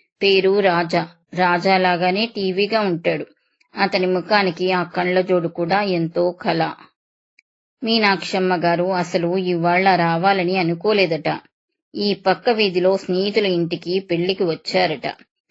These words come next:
తల్లి ఏదేదో చెప్తూనే ఉంది. తనని గురించి వాళ్ళు విన్నారు. మళ్ళీ రాకపోతారా?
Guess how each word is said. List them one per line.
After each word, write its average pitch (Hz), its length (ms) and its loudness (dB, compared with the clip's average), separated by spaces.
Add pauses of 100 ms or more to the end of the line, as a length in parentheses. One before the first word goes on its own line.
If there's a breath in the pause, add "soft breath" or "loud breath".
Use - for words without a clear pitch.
(220)
తల్లి 196 320 4
ఏదేదో 185 720 2
చెప్తూనే 196 640 -2
ఉంది. 170 380 -2 (540)
తనని 196 220 2
గురించి 190 580 -2
వాళ్ళు 180 360 2
విన్నారు. 165 520 -2 (440)
మళ్ళీ 202 380 2
రాకపోతారా? 180 960 0